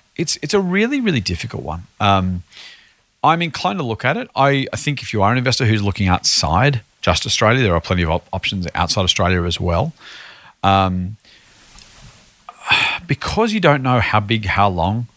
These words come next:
this lasts and how investors are gonna respond, and there, there, those are three separate issues I'll touch on quickly without labouring this too long. Um, it's very hard to know how to weight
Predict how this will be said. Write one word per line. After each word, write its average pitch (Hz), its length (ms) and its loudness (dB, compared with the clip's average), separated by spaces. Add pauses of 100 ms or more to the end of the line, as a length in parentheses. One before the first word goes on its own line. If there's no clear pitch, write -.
(540)
this 110 260 -4
lasts 85 520 -2
and 110 140 -2
how 110 160 0
investors 104 300 -4
are 113 40 -6
gonna 90 160 -4
respond, 90 500 -2
and 113 220 -2
there, 95 180 2
there, 104 160 0
those 104 260 2
are 110 180 2
three 95 160 2
separate - 340 0
issues 92 240 0
I'll 80 100 2
touch - 280 0
on 87 100 -2
quickly 87 280 -4
without 90 280 0 (360)
labouring 90 260 0
this 82 120 0
too 95 180 4
long. 82 180 4 (680)
Um, 90 420 2 (1600)
it's 127 120 -2
very 135 180 4
hard 113 220 2
to - 80 -6
know 95 160 0
how 92 160 2
to 90 80 0
weight 82 480 -2